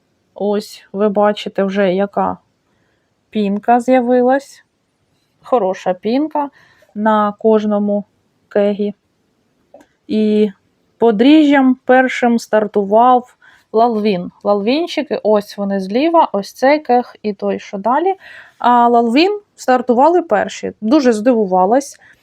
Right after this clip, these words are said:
А вже через півтори-дві години медовуха із дріжджами лалвін почала булькати.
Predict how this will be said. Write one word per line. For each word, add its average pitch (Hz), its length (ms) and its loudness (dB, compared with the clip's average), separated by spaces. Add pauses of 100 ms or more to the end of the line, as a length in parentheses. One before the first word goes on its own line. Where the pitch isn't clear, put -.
(180)
А 226 180 2
вже 269 320 2
через 262 400 0
півтори-дві 254 760 2
години 254 580 2 (320)
медовуха 247 840 2
із 214 260 -4
дріжджами 214 600 0
лалвін 226 580 0
почала 247 560 2
булькати. 214 600 0